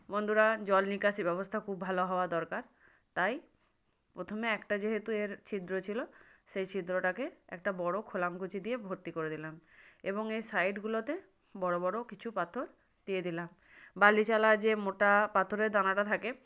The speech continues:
সেটা যদি এর একটা লেয়ার দেওয়া যেত খুব ভালো হতো, আমার কাছে নেই। এই গরমটা যাক, আমি যখন এটাকে পরে রিপোর্টিং করব তখন আবার বালিচালা যে পাথরটা সেটা একটা লেয়ার দিয়ে দেবো।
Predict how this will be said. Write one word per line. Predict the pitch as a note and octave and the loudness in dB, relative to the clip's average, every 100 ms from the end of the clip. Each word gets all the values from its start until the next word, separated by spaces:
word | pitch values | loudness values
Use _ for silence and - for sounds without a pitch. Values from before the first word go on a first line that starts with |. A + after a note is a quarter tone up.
| _ _ - | _ _ -8
সেটা | - A3+ | -2 0
যদি | A#3+ A#3 B3+ | 0 2 4
এর | B3 | 4
একটা | G#3+ A3 G#3+ | 2 2 2
লেয়ার | G3+ G3+ F#3 | 4 4 4
দেওয়া | F3 F3 | 2 2
যেত | F3+ F3+ - - - _ | 0 -4 -6 -12 -20 _
খুব | A3+ G3+ | -4 0
ভালো | F#3+ F#3+ | 2 4
হতো, | G3+ G3 D#4 - | 2 0 -8 -8
আমার | F3+ F#3 | -4 -2
কাছে | F#3+ G#3+ B3+ | -2 -4 -2
নেই। | F3 D#3+ - _ _ - | -2 -6 -12 _ _ -4
এই | G3 | 0
গরমটা | G3 G3 G3+ G3+ G#3+ | 2 2 2 -2 0
যাক, | G#3+ D4+ - _ - _ | 0 -2 -8 _ -20 _
আমি | F#3 G3 | -4 0
যখন | G3 G3+ | 0 0
এটাকে | G3 G3 G3+ | -2 -2 -2
পরে | G3 F#3+ | 0 0
রিপোর্টিং | F#3+ F#3+ G3 G#3 G#3+ | 2 0 -2 -2 -4
করব | A3+ B3+ | -4 -2
তখন | E4 G#3 F#3+ | -2 -2 0
আবার | F3+ E3+ C4+ - - - - | -2 0 -4 -6 -20 -20 0
বালিচালা | F#3 F#3 F#3 F3+ F#3 | 0 2 0 2 2
যে | G3 | 0
পাথরটা | F#3 F3 G3+ C#4 | -2 -2 -4 -4
সেটা | B3+ A3+ G3+ | -6 -2 -2
একটা | F#3+ F3+ | 0 -2
লেয়ার | F3 F#3+ A#3 | 0 -2 -2
দিয়ে | G3+ E3 | -2 0
দেবো। | D#3 D#3 | -2 -8